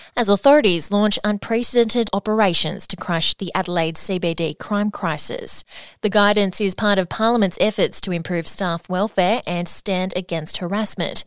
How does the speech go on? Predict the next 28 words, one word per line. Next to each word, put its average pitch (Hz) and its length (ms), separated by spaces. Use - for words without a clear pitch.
amid 160 320
mounting 160 380
crime 160 320
concerns. 170 720
A 214 80
landmark 214 480
crackdown 214 560
does 214 240
start - 320
today, 190 500
flooding 190 480
more 190 200
police 190 400
officers 175 480
into 180 260
central 180 460
Adelaide 185 500
in 202 120
a 196 60
bid 202 180
to 220 100
quell 240 500
rising 165 460
violent 165 420
incidents 190 580
and 175 240
unruly 180 440
behaviour. 180 680